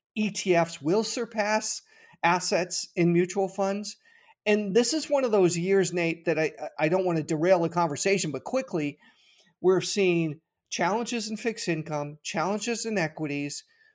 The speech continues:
flows coming out of mutual funds.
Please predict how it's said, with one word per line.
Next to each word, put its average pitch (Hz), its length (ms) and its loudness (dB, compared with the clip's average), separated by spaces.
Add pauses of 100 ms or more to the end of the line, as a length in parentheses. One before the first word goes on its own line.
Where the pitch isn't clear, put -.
(140)
flows 196 520 0
coming 165 440 -6
out 190 220 0
of 202 80 2
mutual 156 420 -2
funds. 139 580 -8